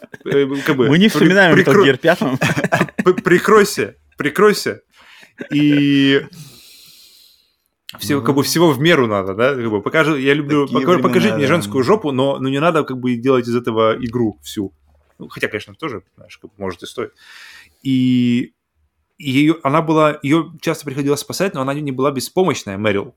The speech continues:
Speaker 1: я г-, э, потому что она не, не, не была, как бы, такая прямо совсем damsel in distress, как бы, принцесса в замке, которую нужно идти, за которой нужно идти, и это. То есть она, она, она помогала тебе, э, справиться с, э, там, зас-, засадой, к-, к-, к-,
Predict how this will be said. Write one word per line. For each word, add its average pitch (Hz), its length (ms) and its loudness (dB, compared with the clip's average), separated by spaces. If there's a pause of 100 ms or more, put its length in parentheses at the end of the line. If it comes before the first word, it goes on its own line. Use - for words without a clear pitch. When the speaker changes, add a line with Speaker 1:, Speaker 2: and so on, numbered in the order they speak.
Speaker 1:
я 98 100 -16
г-, 95 120 -10
э, 92 480 -10
потому 110 260 -10
что - 140 -6
она 110 140 -4
не, 135 100 -4
не, 135 200 -4
не 131 240 -6
была, 135 240 2
как 135 140 -10
бы, 120 80 -4
такая 117 200 -2
прямо 110 220 -4
совсем 110 320 -8
damsel 104 340 -2
in 98 60 -8
distress, 110 380 -4
как - 100 -20
бы, 95 100 -10
принцесса 110 440 -10
в 98 40 -10
замке, 127 300 -2
которую 107 320 -6
нужно 101 300 -10
идти, 110 220 -16
за 104 80 -16
которой 101 280 -10
нужно 98 200 -16
идти, 110 180 -14
и 101 100 -10
это. - 140 -12
То - 60 -20 (460)
есть 113 120 -6
она, 113 280 -2
она, 117 240 -4
она 120 160 -2
помогала 120 440 0
тебе, 120 400 0
э, 101 340 -4
справиться 113 600 -2
с, - 260 -16
э, 101 400 -4
там, 104 160 -6
зас-, 101 200 -8
засадой, 110 580 -2
к-, 135 160 -14
к-, 123 120 -16
к-, - 240 -12